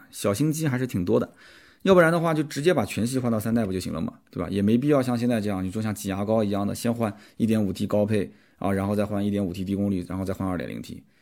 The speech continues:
没必要，对吧？那么两代同堂这种现象，其实在国产S U V里面也是很常见。你比方说像荣威的I X五啊，I X五 Plus，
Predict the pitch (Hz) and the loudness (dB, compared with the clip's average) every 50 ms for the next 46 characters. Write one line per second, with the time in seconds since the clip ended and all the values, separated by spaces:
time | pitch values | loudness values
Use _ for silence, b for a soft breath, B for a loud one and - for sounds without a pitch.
0 | _ _ _ - 127 139 151 180 196 - - - - 87 - - - b b b | _ _ _ -10 -8 -6 -6 -6 -6 -8 -10 -10 -10 -10 -10 -12 -16 b b b
1 | b b b b b b b - 165 160 - - - 110 117 110 101 95 90 90 | b b b b b b b 2 2 2 0 0 2 2 4 4 4 4 2 0
2 | 95 101 165 170 131 107 - - 107 123 127 117 95 90 104 120 - - _ _ | 2 2 4 4 4 2 0 0 0 0 0 0 0 0 -2 -2 -2 -6 _ _
3 | - 113 98 87 85 - 120 98 92 90 85 - - b b b b b b b | -2 0 0 0 0 0 0 0 0 -2 -4 -8 -10 b b b b b b b
4 | - - 110 110 117 110 113 101 - 95 101 104 76 78 92 - 95 98 92 98 | -4 -2 2 2 4 4 2 2 2 0 0 0 -2 -4 -4 -2 -2 -2 0 0
5 | 95 87 85 85 92 92 - 87 - - - - - - 104 101 107 104 - - | 0 -2 -2 -2 -4 -4 -4 -6 -6 -6 -6 -6 -6 -6 -4 -2 -2 -4 -4 -6
6 | - b b b b b b b 131 127 123 123 127 127 123 135 135 123 123 120 | -14 b b b b b b b 2 4 4 6 4 6 6 4 4 4 4 2
7 | 107 107 117 123 123 117 - 98 110 113 120 113 110 117 98 - - - _ _ | 4 4 6 6 6 4 2 2 2 2 2 2 2 0 0 0 -4 -10 _ _
8 | _ - 71 - - 101 107 113 107 110 110 98 87 - 92 95 92 87 - - | _ -8 -8 -4 -2 0 0 0 0 0 -2 -4 -2 -2 -2 -2 -2 -4 -6 -10